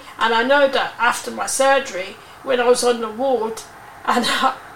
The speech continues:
I feel a little bit emotional because every time I picture the hospital and the ward I was on, because I was on a four-bed ward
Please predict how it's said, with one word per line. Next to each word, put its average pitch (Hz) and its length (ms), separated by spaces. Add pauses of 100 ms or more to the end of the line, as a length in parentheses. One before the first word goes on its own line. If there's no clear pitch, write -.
(100)
I - 100
feel 370 260
a 359 140
little 311 240
bit 285 220
emotional 285 500
because 285 300
every 381 300
time 392 280
I 320 240 (240)
picture - 360
the 269 140
hospital 302 720 (300)
and 269 320 (180)
the 269 120
ward 302 340
I 262 120
was - 180
on, 262 240
because 254 280
I 240 120
was 240 120
on 247 140
a 247 60
four-bed 247 680
ward 269 380